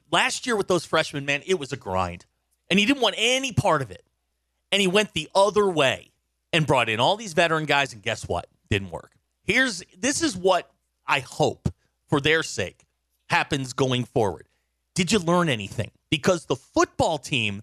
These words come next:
continues to do the same things over and over and over again and expecting different results. Musselman tried something three,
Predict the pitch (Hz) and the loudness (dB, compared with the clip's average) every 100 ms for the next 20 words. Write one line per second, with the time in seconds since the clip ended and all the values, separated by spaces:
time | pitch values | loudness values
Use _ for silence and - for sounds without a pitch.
0 | - _ - 175 135 233 240 247 - 185 | -14 _ -2 -2 0 -2 0 -2 -4 -4
1 | 185 131 - - 165 185 208 - 151 135 | -4 -2 -4 0 0 0 -4 -2 -2 -2
2 | 127 - _ _ _ 143 147 135 156 165 | -6 -10 _ _ _ 2 2 2 0 -2
3 | - _ 156 147 143 123 139 131 - _ | -8 _ -4 2 2 2 2 -2 -4 _
4 | 135 - 143 123 117 110 107 - 165 143 | -6 2 2 4 2 0 -2 -2 -2 -2
5 | 127 - - 143 - 131 123 120 120 117 | -4 -8 -2 -2 -2 -6 -4 -4 -4 -6
6 | - 92 - - - _ _ _ _ _ | -4 -6 -6 -14 -16 _ _ _ _ _
7 | 240 285 302 214 - 165 - 190 170 139 | 2 2 0 -2 0 0 0 -2 -2 -4
8 | _ _ _ 269 311 277 160 | _ _ _ -2 2 2 -2